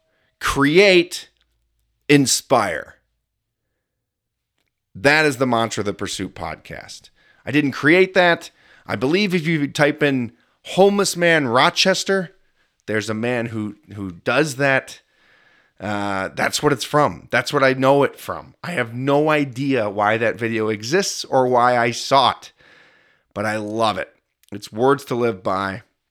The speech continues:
and it's, it's something that I've tried to do my whole life, um, and it's hard. It's hard not to judge. It's hard to, you know, just be free and love people and enjoy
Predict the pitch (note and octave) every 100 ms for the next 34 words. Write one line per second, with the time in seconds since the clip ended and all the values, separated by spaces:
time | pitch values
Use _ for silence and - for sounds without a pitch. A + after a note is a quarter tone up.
0 | _ _ _ _ _ _ _ - - A#2+
1 | A#2+ A#2+ - - - A2 - - - D3
2 | C3 C3 A#2+ A2+ G#2 _ _ _ _ _
3 | _ A2+ A#2 F3 D#3 D3 D3+ D#3 F#2 F#2
4 | A2 B2+ A#2+ A2 C2+ - - - G2 G2
5 | F#2+ F#2 - A2 - F#3 G2+ - _ _
6 | - D#3 D#3 C#3+ C3+ B2 G#2 A#2+ G#2 F2
7 | - - _ _ _ _ _ _ _ _
8 | - G2+ - B2+ C3 A#2 - A#2 - A#2+
9 | G2+ G2 G#2+ B2+ A#2+ - C3+ B2+ A2 F#2
10 | A2+ A#2+ A#2+ A#2 - A2 G2+ G2 E2+ G#2
11 | G#2 G#2 A2+ A#2 A2+ G2